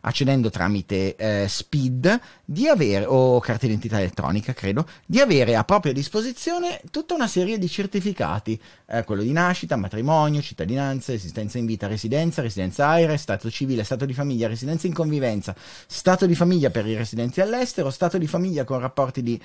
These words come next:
parentela, stato libero, anagrafo di unione civile e contratto di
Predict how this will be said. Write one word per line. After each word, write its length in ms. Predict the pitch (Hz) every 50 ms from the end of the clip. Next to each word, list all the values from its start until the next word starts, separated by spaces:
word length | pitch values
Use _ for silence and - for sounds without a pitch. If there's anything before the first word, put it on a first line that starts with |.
| - - - _ _
parentela, 460 | - 143 151 208 220 - 269 254 190
stato 320 | 120 - - 156 147 202 202
libero, 400 | 226 247 233 196 175 131 123 120
anagrafo 560 | 131 151 165 180 170 147 147 143 131 143 135
di 100 | 123 139
unione 280 | 160 185 196 180 165 156
civile 380 | - 262 262 247 240 262 269
e 160 | 202 156 -
contratto 840 | - - 233 240 208 - - - 82 120 - _ _ - 135 131 -
di 260 | - 123 110 120 120